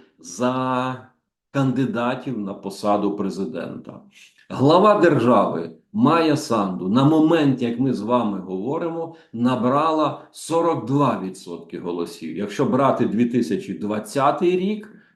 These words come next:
то тоді вона в першому турі набрала тридцять шість відсотків голосів.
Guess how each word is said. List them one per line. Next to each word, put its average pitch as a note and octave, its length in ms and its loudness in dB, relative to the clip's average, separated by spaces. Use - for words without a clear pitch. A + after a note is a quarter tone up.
то B2 100 -6
тоді C3+ 800 -4
вона C3+ 240 -2
в A#2+ 160 -6
першому A#2+ 480 -2
турі F3+ 360 2
набрала B2+ 480 -2
тридцять C3 480 -6
шість - 420 -6
відсотків E2 640 -14
голосів. - 520 -14